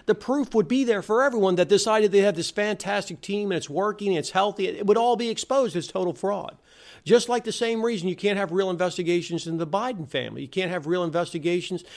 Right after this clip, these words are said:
into anything the government does. You can't ask real questions about how representation matters when it comes to taxation when the only issue is consent.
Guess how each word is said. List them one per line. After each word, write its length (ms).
into 220
anything 340
the 100
government 400
does. 360
You 80
can't 340
ask 300
real 160
questions 420
about 220
how 240
representation 920
matters 380
when 160
it 100
comes 260
to 100
taxation 640
when 100
the 120
only 220
issue 200
is 100
consent. 540